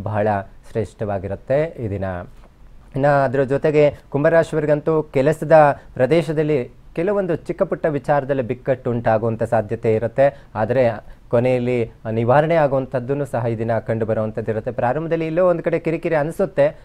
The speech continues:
ಆದರೆ ಯಾವುದೇ ರೀತಿಯಾದಂಥ ಸಮಸ್ಯೆ ಇದ್ರೂ ಸಹ ಸಂಜೆಯ ವೇಳೆಗೆ ನಿವಾರಣೆ ಆಗುವಂಥದ್ದು ಈ ದಿನ ಇರುತ್ತೆ. ಮತ್ತು ಕೆಲವೊಂದು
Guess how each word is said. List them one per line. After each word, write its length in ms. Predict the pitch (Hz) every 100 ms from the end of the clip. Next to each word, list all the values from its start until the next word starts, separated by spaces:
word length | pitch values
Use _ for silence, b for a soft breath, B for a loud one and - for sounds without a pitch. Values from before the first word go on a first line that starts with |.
| B
ಆದರೆ 380 | 127 131 147 123
ಯಾವುದೇ 440 | 120 120 147 175 170
ರೀತಿಯಾದಂಥ 520 | 151 147 131 127 123
ಸಮಸ್ಯೆ 420 | 117 117 117 123
ಇದ್ರೂ 380 | 117 120 139 165
ಸಹ 340 | 143 147 180 b b
ಸಂಜೆಯ 340 | 117 120 123 113
ವೇಳೆಗೆ 440 | 110 107 117 208 B B 110
ನಿವಾರಣೆ 320 | 107 107 107
ಆಗುವಂಥದ್ದು 680 | 101 104 104 110 98 107 110
ಈ 140 | 101
ದಿನ 120 | 110
ಇರುತ್ತೆ. 400 | 104 107 - 135
ಮತ್ತು 280 | 139 123 143
ಕೆಲವೊಂದು 600 | 143 165 175 165 156